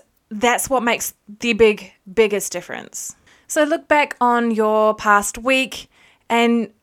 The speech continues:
or the past few months and just ask yourself, what are you most proud of, of the past few months? And then look in that past few months and see what are the areas that you know you need to improve on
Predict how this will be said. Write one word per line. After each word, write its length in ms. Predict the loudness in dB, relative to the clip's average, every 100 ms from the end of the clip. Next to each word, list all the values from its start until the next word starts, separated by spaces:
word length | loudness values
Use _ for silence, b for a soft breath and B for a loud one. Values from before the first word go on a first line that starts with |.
| _
or 120 | -4 -4
the 80 | 0
past 340 | 4 4 2
few 120 | 0
months 400 | 2 4 2 -2
and 140 | -4 -2
just 140 | 0
ask 240 | 0 0 -6
yourself, 140 | -6
what 240 | 0 0
are 40 | 0 -2
you 80 | 0
most 480 | 0 0 -2 -8 -8
proud 320 | 0 2 2
of, 320 | 0 -4 -8 0
of 260 | 2 2
the 80 | -4
past 400 | -4 -2 -2 -2
few 140 | -8 -6
months? 480 | -8 -10 -14 -16 B B B B B
And 140 | 2 6
then 160 | 8
look 200 | 6 4 2
in 100 | 2
that 180 | 2
past 300 | 2 0 0
few 120 | -2 0
months 360 | 2 0 -4 -2
and 520 | 0 0 0 -2 -4
see 400 | -4 0 2 0
what 400 | 0 2 2 2 _ _ _ 4
are 180 | 4 6
the 140 | 4
areas 500 | 4 4 4 2 0
that 220 | 0 0
you 200 | 0 0
know 160 | 2 2
you 200 | 0 0
need 180 | -2 -4
to 140 | -10
improve 420 | -12 -8 -8 -8
on 320 | -10 -10 -14